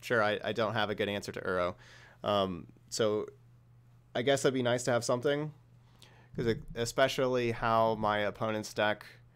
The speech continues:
um, really maximized Uro also with all of the self-mill they had. You know, like, they're a self-mill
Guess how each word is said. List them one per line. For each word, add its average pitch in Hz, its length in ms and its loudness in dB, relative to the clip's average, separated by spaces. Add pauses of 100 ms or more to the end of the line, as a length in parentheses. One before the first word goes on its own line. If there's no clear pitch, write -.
(540)
um, 95 480 -2
really 165 360 2
maximized 104 720 -2
Uro 98 380 -2
also 92 440 -2
with 90 340 -4 (180)
all 101 220 -2
of 95 120 -6
the 90 420 -4 (880)
self-mill 120 600 2
they 92 120 -2
had. - 280 -12
You 98 80 -6
know, 98 40 -4
like, 98 120 -6
they're 107 160 -2
a 95 60 -4
self-mill 104 680 -2